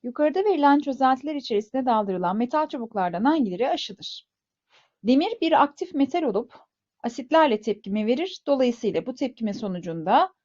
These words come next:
aşınma gözlenir. Bakır bir yarı soy metaldir ancak oksijenli kuvvetli asitle tepkime verir. Sülfürik asitin yapısında oksijen var ve bu bir kuvvetli asit olduğu için tepkime verecektir. Yani aşınma gözlenir.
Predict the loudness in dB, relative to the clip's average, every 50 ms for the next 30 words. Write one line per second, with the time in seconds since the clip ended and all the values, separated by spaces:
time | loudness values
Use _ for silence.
0 | _ _ -6 -4 -4 -2 -4 0 0 2 2 2 2 0 0 -4 -8 -8 -10 -18
1 | -18 -20 _ _ _ _ _ _ _ -2 -2 -2 0 2 2 2 2 0 -2 -2
2 | 0 0 0 0 0 -2 0 2 2 2 2 0 -2 -4 -2 0 0 0 0 -2
3 | -6 -6 -6 -4 -2 0 0 0 2 4 2 2 4 2 0 0 0 -2 -6 0
4 | 4 4 4 4 4 0 -6 -4 -4 -2 -2 -2 -4 0 2 2 2 2 0 -6
5 | -4 -2 -4 -2 -2 -4 -6 -6 _ -10 -8 -6 -4 -4 -6 -6 -6 -10 -12 -14
6 | -18 _ _ _ _ _ _ _ -8 -8 -8 -6 -2 -2 -2 0 0 -4 -4 -6
7 | -10 -8 -6 -6 -4 -4 -4 -6 -6 -10 -6 -4 2 2 4 4 2 0 -2 -4
8 | -4 0 2 2 2 2 2 2 2 2 2 0 -2 -2 -4 -4 -4 -6 -6 -4
9 | -4 -2 2 2 2 2 2 0 0 0 -2 -6 -4 -2 -2 -2 -4 -4 -6 -6
10 | -6 -8 -8 -8 -8 _ _ _ _ _ _ _ _ _ -2 -2 -2 0 -4 -4
11 | -2 -2 -2 -2 -4 -4 -2 -2 -2 -2 _ -8 -10 -10 -10 -12 _ 0 2 2
12 | 2 2 0 0 0 -2 -2 -6 -6 -4 -2 -2 0 -2 -2 -4 -6 -14 -16 -16
13 | -20 -20 _